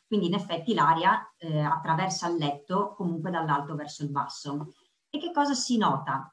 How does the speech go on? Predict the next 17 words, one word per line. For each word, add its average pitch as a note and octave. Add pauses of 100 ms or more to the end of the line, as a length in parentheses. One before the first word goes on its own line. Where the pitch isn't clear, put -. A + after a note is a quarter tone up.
Questa F3+
è -
la D#4
situazione F#3+
iniziale. D3+ (140)
Poi A3+
si G3
vede F3+
che, E3 (100)
eh, D3+
il G#3+
campione F#3
inizia E3
a -
scaldarsi, D#3+
ad D3+
imbrunire. D#3